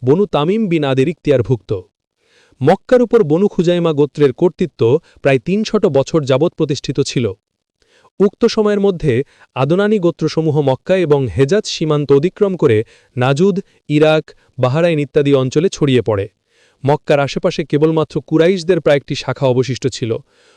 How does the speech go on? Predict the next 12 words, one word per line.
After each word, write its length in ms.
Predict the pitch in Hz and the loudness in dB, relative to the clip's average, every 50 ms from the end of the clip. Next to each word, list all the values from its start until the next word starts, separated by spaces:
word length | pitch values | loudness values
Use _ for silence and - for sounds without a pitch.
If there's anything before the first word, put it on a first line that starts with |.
| _ _ - | _ _ 0
অবশ্য 320 | 135 156 202 - - - | 0 2 2 0 0 -2
তারা 260 | 202 - 175 180 175 143 | 0 0 2 2 2 0
ভিন্ন 320 | 98 92 143 160 175 165 | 0 -2 -4 -2 -2 -2
ভিন্ন 220 | 139 160 170 165 | -2 0 0 -2
পাড়ায় 340 | 143 - 135 131 160 208 220 | -2 0 0 0 2 4 4
বসবাস 360 | 175 160 - - 135 120 - | 4 4 2 2 0 0 0
করত। 340 | - - 117 - - - 110 - _ _ _ _ _ _ _ _ _ _ _ _ _ _ _ _ _ _ _ _ _ _ _ _ - 117 | -2 -6 -6 -6 -6 -6 -8 -8 _ _ _ _ _ _ _ _ _ _ _ _ _ _ _ _ _ _ _ _ _ _ _ _ -6 2
বনু 280 | 110 131 160 196 247 226 | 4 4 4 4 2 2
কেনানা 320 | - 208 196 190 190 180 | 0 0 0 0 0 0
গোত্রের 340 | 156 160 156 - 170 165 160 | 0 0 0 0 -2 -2 0
মধ্যেও 500 | 160 156 147 135 - 202 190 143 135 160 - _ _ _ - | 0 0 -2 0 2 2 4 4 4 2 0 _ _ _ -6
বিক্ষিপ্ত 460 | 123 131 170 - - 254 - - 208 | -4 -4 -4 -4 -6 -10 -4 -4 -2